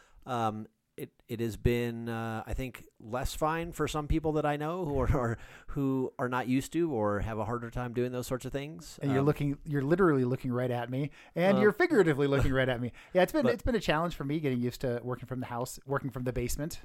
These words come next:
Speaker 2: Uh,
Speaker 1: Yeah.
Speaker 2: it's a little, it's a little restrictive.
Speaker 1: Uh, it is. Well, and it's one thing when you are working from home and you have the ability to go
Speaker 2: Mm-hmm.
Speaker 1: do things, but when, uh, those freedoms are taken away from you for one reason or another, I mean, you know, you, it's usually house arrest,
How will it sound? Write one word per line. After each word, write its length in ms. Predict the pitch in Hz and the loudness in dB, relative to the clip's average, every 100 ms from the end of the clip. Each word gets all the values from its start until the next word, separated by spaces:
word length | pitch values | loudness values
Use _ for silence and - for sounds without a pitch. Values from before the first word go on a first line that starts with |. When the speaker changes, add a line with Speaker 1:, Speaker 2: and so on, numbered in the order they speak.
| - | -8
Speaker 2:
Uh, 100 | 120 | 2
Speaker 1:
Yeah. 180 | 107 101 - - | 2 2 -2 -10
Speaker 2:
it's 100 | - | -6
a 40 | |
little, 260 | 156 165 151 - | -2 -2 -4 -8
it's 80 | - | -4
a 60 | |
little 180 | 254 240 | 0 2
restrictive. 580 | 175 - 151 - 175 - - - - - - | 2 0 -4 -2 -4 -4 -20 -20 -20 -20 0
Speaker 1:
Uh, 220 | 185 160 - | 4 4 4
it 140 | 160 | 4
is. 260 | 160 160 139 | 6 6 6
Well, 220 | 160 151 | 6 8
and 160 | 139 - - - _ - | 4 -2 -12 -20 _ -10
it's 140 | 165 | -2
one 220 | 170 185 | 2 2
thing 260 | 165 170 160 | 2 0 2
when 220 | 135 127 | 0 0
you 180 | 127 120 | 0 2
are 140 | 113 | 2
working 320 | 107 127 139 123 | 2 2 0 -6
from 160 | 113 | -4
home 420 | 104 110 104 101 - - | 0 0 0 -4 -10 -10
and 140 | 120 113 | -6 -2
you 80 | |
have 220 | 110 131 110 | 0 0 0
the 140 | 113 | -2
ability 760 | 101 98 147 151 117 104 92 | 0 4 4 6 2 0 -2
to 120 | 127 123 | -2 4
go 180 | 127 | 6
Speaker 2:
Mm-hmm. 40 | 123 | 8
Speaker 1:
do 140 | 143 | 6
things, 560 | 139 151 156 175 160 - - _ _ | 4 0 -2 -8 -10 -14 -20 _ _
but 120 | - 123 | -6 -2
when, 280 | 131 127 | -2 -4
uh, 200 | 120 117 110 | -6 -6 -4
those 220 | 123 - | -4 -4
freedoms 340 | 143 131 117 | -4 -4 -4
are 60 | 117 | -2
taken 280 | 127 113 110 | -2 -2 0
away 160 | 110 | 0
from 160 | 107 104 | -2 -4
you 140 | 104 | -4
for 340 | 101 104 98 - | -4 -4 -4 -4
one 160 | 113 104 | -4 -4
reason 240 | 101 98 | -4 -4
or 20 | |
another, 380 | 98 95 95 98 | -4 -2 -2 -4
I 20 | |
mean, 180 | 107 104 - | -6 -10 -10
you 100 | - | -4
know, 100 | 123 | -2
you, 360 | 107 123 147 131 | 0 4 6 6
it's 180 | 113 - | 2 0
usually 280 | 123 110 107 | -2 0 2
house 240 | 117 117 | 4 4
arrest, 400 | 98 87 98 - | 2 0 -2 -2